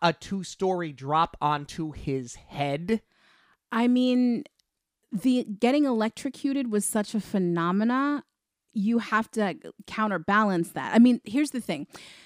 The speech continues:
Speaker 2: The electrocution scene was so far-fetched. You do really need something equally as far-fetched to knock it out of him.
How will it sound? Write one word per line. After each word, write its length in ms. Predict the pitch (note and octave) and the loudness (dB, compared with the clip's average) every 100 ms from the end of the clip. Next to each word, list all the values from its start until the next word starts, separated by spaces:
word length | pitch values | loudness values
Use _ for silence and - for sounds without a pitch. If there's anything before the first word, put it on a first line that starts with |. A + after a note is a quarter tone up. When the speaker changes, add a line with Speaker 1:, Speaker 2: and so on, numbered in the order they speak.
| _ _ | _ _
Speaker 2:
The 220 | F#3+ B3 | 4 6
electrocution 880 | B3+ B3 - - - A#3 A3 B3 A#3+ | 6 4 -2 -8 -6 -2 -2 0 -2
scene 360 | A#3 B3+ A#3+ G3+ | 0 0 0 2
was 180 | F#3 F3+ | 2 2
so 460 | - - F#3+ G#3 | 0 2 4 4
far-fetched. 1400 | G#3 - G3+ F#3 F#3 F#3 - - E3+ F3 B3 - - - - _ _ _ _ _ | 2 -2 2 4 4 2 -6 -8 -4 -2 -4 -8 -16 -16 -20 _ _ _ _ _
You 360 | F#3+ F#3+ A#3 A#3 | -4 4 6 6
do 460 | E3+ - G#3 B3 | 2 2 4 6
really 500 | A3 F#3 G#3+ G#3+ G#3 | 4 4 4 4 4
need 460 | G3+ F#3+ G3 G3+ F3+ | 4 4 2 0 -2
something 800 | - F#3+ F#3 F3 F3+ E3+ D#3 D#3 _ _ | -2 2 4 2 -2 0 0 -2 _ _
equally 560 | B3 B3 - A3 G3 F#3 | 0 0 4 4 6 4
as 180 | F3 - | 2 -2
far-fetched 840 | - F#3 F3 - F3+ - - - - | -2 0 0 -2 -4 -6 -10 -14 -4
to 120 | F#3 | -2
knock 280 | F3+ F3+ E3 | 0 -2 -6
it 80 | |
out 220 | D#3+ F3+ E3+ | 0 0 0
of 100 | E3 | -4
him. 300 | D#3 - | -8 -8